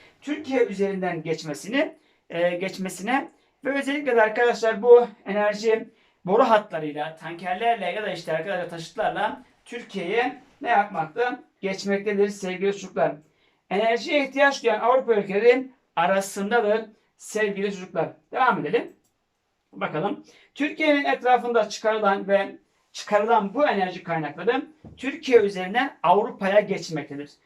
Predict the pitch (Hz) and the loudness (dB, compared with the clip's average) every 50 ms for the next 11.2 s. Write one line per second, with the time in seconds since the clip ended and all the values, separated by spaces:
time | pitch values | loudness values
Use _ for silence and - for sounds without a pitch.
0 | _ _ _ _ 165 202 247 - - - 240 240 233 208 208 214 220 233 - 214 | _ _ _ _ -8 -8 -8 -6 -6 -4 -6 -4 -2 -2 -2 -2 -2 -4 -4 -2
1 | 202 202 196 220 214 170 165 156 139 - - - - - - - 135 127 - _ | -2 0 0 -2 -6 -2 -2 -2 -2 -2 -6 -10 -10 -10 -10 -12 -12 -12 -14 _
2 | _ _ _ _ _ _ _ _ - _ _ _ _ _ - _ _ _ _ _ | _ _ _ _ _ _ _ _ -6 _ _ _ _ _ -20 _ _ _ _ _
3 | - - - - - - 208 202 220 233 226 180 170 160 165 151 139 131 131 _ | -8 -6 -6 -6 -6 -6 -8 -6 -6 -6 -8 -6 -10 -10 -6 -6 -6 -6 -8 _
4 | _ _ _ _ _ _ _ _ _ 180 190 220 233 240 269 294 - 240 233 220 | _ _ _ _ _ _ _ _ _ -6 -2 -2 -2 -2 -2 -2 6 6 6 6
5 | 196 220 233 254 262 262 - _ _ _ _ _ _ - 220 233 - - - - | 6 2 0 0 -4 -6 -6 _ _ _ _ _ _ -4 -2 -2 -2 -2 -8 -8
6 | 139 131 123 - _ _ _ - - 262 294 311 330 330 311 277 269 247 233 233 | -8 -8 -8 -12 _ _ _ -6 -4 -4 -2 -2 0 0 0 2 2 0 -2 -2
7 | - 254 233 - - 277 262 269 247 190 160 156 156 160 - - - _ _ _ | -6 -8 -10 -8 -6 -4 -4 -4 -4 -6 -2 0 0 0 0 -4 -14 _ _ _
8 | _ _ - 208 240 240 233 226 226 214 - - _ _ - 180 185 202 202 208 | _ _ -4 -4 -2 -2 -2 -4 -6 -6 -10 -16 _ _ -8 -6 -2 2 2 2
9 | 208 208 202 196 294 302 294 277 262 - - 202 214 208 208 - 233 233 233 - | 0 0 -6 -6 -4 -4 -4 -4 -6 -6 -4 -2 -2 -2 0 2 0 0 0 -2
10 | 202 190 180 - - 180 175 180 175 175 175 175 170 180 185 190 196 196 220 240 | -10 -10 -10 -6 -6 -2 0 0 0 0 -2 -2 -2 -2 -2 -2 -4 -4 4 4
11 | 240 240 - | 4 4 4